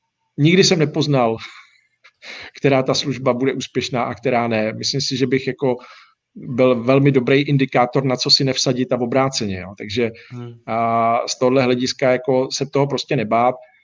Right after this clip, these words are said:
Speaker 1: a, a, a když jako, když tomu nápadu věřím, tak do toho, do toho jít naplno a,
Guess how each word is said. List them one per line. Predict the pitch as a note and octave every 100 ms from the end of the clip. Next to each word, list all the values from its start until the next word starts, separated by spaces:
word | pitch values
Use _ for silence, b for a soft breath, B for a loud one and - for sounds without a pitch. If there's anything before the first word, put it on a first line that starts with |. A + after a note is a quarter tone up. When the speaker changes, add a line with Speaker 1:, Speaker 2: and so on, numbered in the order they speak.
| B _ -
Speaker 1:
a, | A2 G#2+ A2
a, | - - A#2
a | A#2+ C3+
když | A2 A#2+ - B2
jako, | A#2 B2 A#2+ A#2+
když | A2+ -
tomu | B2
nápadu | A#2+ G#2+ A#2 B2
věřím, | A#2+ A2 A#2+
tak | A#2
do | A2+ -
toho, | A#2+ A#2+ A#2+ _ _ _ -
do | A2+
toho | A#2 A#2+
jít | A#2+
naplno | A2 - A#2 A#2 A#2+
a, | B2 A2